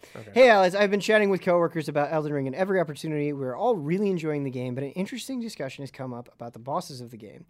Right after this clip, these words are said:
Speaker 2: Several of my coworkers say that the bosses were disappointing to them. I've also found that they all consider Sekiro to have the best bosses and be the best game of the series.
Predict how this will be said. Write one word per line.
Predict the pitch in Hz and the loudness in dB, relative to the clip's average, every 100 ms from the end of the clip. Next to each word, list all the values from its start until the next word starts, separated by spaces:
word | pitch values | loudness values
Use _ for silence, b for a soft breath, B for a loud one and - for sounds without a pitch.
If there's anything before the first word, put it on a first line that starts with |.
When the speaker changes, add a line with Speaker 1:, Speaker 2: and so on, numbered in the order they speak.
| b b b | b b b
Speaker 2:
Several | 175 180 | -2 -2
of | |
my | 190 190 | -2 -2
coworkers | 175 160 151 147 | -2 -4 -6 -8
say | 151 | -8
that | 139 | -8
the | 139 | -10
bosses | 143 139 - | -6 -6 -8
were | 143 | -16
disappointing | 127 120 117 170 175 139 | -16 -16 -14 -10 -8 -10
to | 107 | -14
them. | 98 110 b b b - | -18 -20 b b b -8
I've | 170 | -6
also | 175 175 | -6 -6
found | 175 165 | -6 -6
that | 151 | -6
they | 151 | -4
all | 165 | -4
consider | 175 160 160 | -6 -12 -12
Sekiro | 143 180 185 156 | -10 -10 -8 -8
to | 139 | -8
have | 131 | -12
the | |
best | 127 165 220 | -8 -6 -6
bosses | - 120 123 120 - | -8 -12 -14 -18 -18
and | 143 | -14
be | 127 | -12
the | 127 | -10
best | 131 127 | -10 -10
game | 120 117 | -12 -14
of | |
the | 113 | -14
series. | 165 151 92 | -12 -12 -12